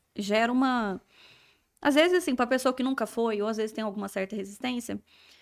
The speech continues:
existe um, um, um momento inicial ali da, da consulta, Lúcia, que a pessoa tá um pouco travada. Dá uma sensação meio que a pessoa não tá à vontade. Isso é completamente normal. Então, às vezes, nos primeiros cinco minutos, você vai falar sobre coisas normais. "Ah, de onde você é?"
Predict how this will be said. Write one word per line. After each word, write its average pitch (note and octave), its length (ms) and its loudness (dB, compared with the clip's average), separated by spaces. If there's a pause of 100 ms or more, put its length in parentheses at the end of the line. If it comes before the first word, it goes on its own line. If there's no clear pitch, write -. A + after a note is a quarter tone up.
(120)
existe C4 400 2
um, E4 160 2 (140)
um, C#4 320 2
um B3+ 80 4
momento C4+ 360 4
inicial C#4 380 2
ali A3 140 0
da, G3+ 180 -4
da G3+ 140 -2
consulta, G#3+ 420 -6
Lúcia, G#3+ 140 -8
que B3 60 -4
a A#3 40 -6
pessoa A#3+ 220 -4
tá C4 80 -2
um B3 80 0
pouco A#3 300 -6
travada. G#3+ 600 -4 (720)
Dá A3 120 -2
uma B3 160 2
sensação B3 560 -2
meio A#3+ 360 -2
que B3 180 -8
a - 20 -6
pessoa C4 220 2
não C#4 80 2
tá D#4 120 2
à D#4+ 40 2
vontade. A3+ 520 -2 (300)
Isso C#4+ 180 2
é D4 40 4
completamente C#4 840 0
normal. G#3+ 400 -6 (400)
Então, E4 140 2
às A4+ 60 2
vezes, G#4+ 160 6
nos F4+ 120 0
primeiros D#4 380 4
cinco D4+ 220 0
minutos, C4+ 340 0
você E4 80 -2
vai D#4 80 0
falar D#4 400 0
sobre G4 420 -2 (280)
coisas F#4+ 500 -2
normais. G#4+ 460 -2
"Ah, A4+ 200 -2
de F#4 80 -4
onde F#4 120 -2
você E4+ 200 -4
é?" C4 280 -2